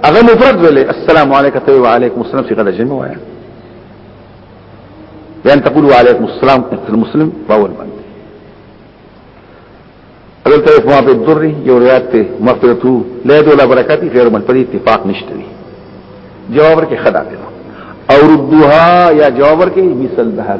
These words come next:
دی. دا وکړو که دا وکړه، خدا دی. وقد نسو، چې جواب سلام، مسنون واجب. سلام اچول څه دي؟ سنت. جواب څه دی؟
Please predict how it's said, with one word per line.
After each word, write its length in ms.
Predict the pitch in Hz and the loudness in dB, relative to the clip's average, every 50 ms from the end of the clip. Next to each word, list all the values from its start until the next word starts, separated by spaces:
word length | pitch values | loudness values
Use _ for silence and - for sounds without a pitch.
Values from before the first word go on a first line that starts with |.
| - | -8
دی. 260 | 104 104 101 - - - - - - - - - - - - - - - - - 131 131 | -10 -12 -10 -12 -12 -14 -16 -18 -18 -18 -20 -20 -20 -20 -20 -20 -20 -20 -16 -12 -2 0
دا 120 | 202 233 262 277 285 | 2 4 4 4 4
وکړو 340 | 285 269 - 262 240 220 - | 2 2 2 2 2 2 2
که 80 | 160 160 | 0 0
دا 160 | 156 170 175 175 175 | 2 2 2 2 2
وکړه، 320 | 165 165 160 151 139 131 120 - 92 - | 0 0 0 -2 -2 -2 -4 -8 -8 -8
خدا 220 | 120 117 123 131 | -2 0 0 0
دی. 100 | - - - - - - - - - - - - - - - - - - - - - - - - - - - - - - - - - - - | 0 -2 -8 -14 -18 -18 -18 -20 -20 -20 -20 -20 -20 -20 -20 -20 -20 -20 -20 -20 -20 -20 -20 -20 -20 -20 -20 -20 -20 -20 -20 -20 -20 -8 -4
وقد 400 | - 120 - - - 123 135 143 | -4 -2 0 0 -2 -2 0 -2
نسو، 360 | 156 151 - - - 151 135 123 113 104 - | -2 -4 -4 -6 -6 -4 -4 -2 -4 -6 -8
چې 40 | - | -6
جواب 280 | 113 120 127 135 135 120 - - | -2 0 2 2 2 0 -2 -2
سلام، 280 | 123 123 139 151 165 175 185 - - - - - - | 0 2 4 4 2 0 -2 -8 -12 -16 -16 -10 -4
مسنون 300 | 107 117 110 - - 139 | -2 -2 -2 -2 -4 -2
واجب. 260 | 123 117 113 107 110 101 - - - | -2 -2 -2 -2 -4 -8 -10 -2 0
سلام 300 | 123 139 151 160 165 170 | 2 4 4 4 2 2
اچول 300 | 156 - 160 160 180 175 - | 0 2 2 2 2 2 2
څه 40 | - 190 | 0 0
دي؟ 180 | 214 220 - - - - - - - | 0 -2 -4 -6 -8 -10 -10 -2 -2
سنت. 380 | 143 131 131 131 131 127 113 - - - - - - - - - - - - - - - - - - 107 | 0 0 0 0 0 0 0 -2 -8 -14 -18 -18 -20 -20 -20 -20 -20 -20 -20 -20 -20 -20 -20 -20 -8 -2
جواب 260 | 123 123 135 147 156 151 | 0 2 4 2 2 0
څه 140 | 151 - 160 | -4 -6 -6
دی؟ 140 | 180 180 180 | -4 -4 -4